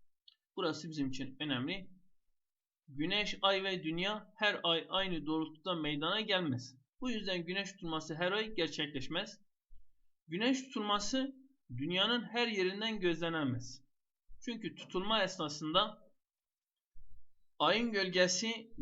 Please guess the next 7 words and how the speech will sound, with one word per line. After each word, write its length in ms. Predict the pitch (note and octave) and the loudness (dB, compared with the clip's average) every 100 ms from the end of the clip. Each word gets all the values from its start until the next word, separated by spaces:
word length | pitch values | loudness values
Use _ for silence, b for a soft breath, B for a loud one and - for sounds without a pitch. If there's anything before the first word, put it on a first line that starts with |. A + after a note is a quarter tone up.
| C3 | -2
dünya 360 | D3 F#3 G#3+ F#3+ | -2 0 0 0
üzerinde 480 | E3+ F3 F3+ F#3+ - | 2 2 2 -2 2
ancak 460 | G3+ A#3 G#3+ F3 - | 2 4 0 0 0
belli 220 | C4 G3 | 0 -2
bir 120 | G3 | -4
gölgesi 540 | D#3+ D#3+ D3+ D#3+ - | 0 0 0 -2 -2
düşer. 440 | E3 C#3+ G#3+ A3 | -4 -2 0 0